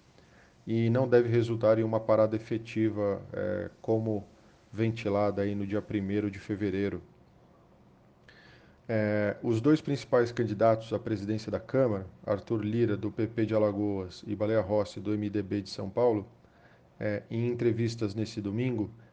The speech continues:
sinalizaram aí o, o apoio ao debate em torno da ajuda emergencial do governo na esteira da covid dezenove, embora ambos tenham reforçado a necessidade de compromisso com as contas públicas.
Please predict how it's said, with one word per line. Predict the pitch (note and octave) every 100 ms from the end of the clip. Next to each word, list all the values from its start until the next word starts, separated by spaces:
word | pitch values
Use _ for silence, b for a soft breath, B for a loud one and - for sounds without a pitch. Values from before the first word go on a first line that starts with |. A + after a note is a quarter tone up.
| B
sinalizaram | - E3+ E3 B2+ B2 B2 A2+
aí | A#2
o, | A#2+ A2+ A2+
o | A2+ A2+
apoio | A2+ A2+ A2+
ao |
debate | A2+ A2+ A2 A2 A2+
em |
torno | A2 A2 A2
da | G#2+
ajuda | G#2 G#2 A2+
emergencial | A2 A2 G2+ G#2+ - G#2+
do | G#2+
governo | G2+ F#2 G#2+ A2
na | G#2
esteira | G2+ - G#2+ G2+
da | G2+
covid | F#2+ G#2+ G2 F#2+ G2
dezenove, | F#2+ G2 F#2+ G2+ A#2+ A#2+ - _ _ b b b b b b
embora | C3+ B2+ C3+
ambos | A#2 C3+ B2 A#2
tenham | B2 A#2
reforçado | A#2+ A#2 G#2+ A#2 A#2
a |
necessidade | A2+ A2 A2 - G#2 A2 G#2+
de | A2
compromisso | A2+ G#2+ G#2 G#2+ A2 A2+
com | A2
as | G#2+
contas | A2+ G#2 G2+
públicas. | - G#2 F#2+ F2+ G2 -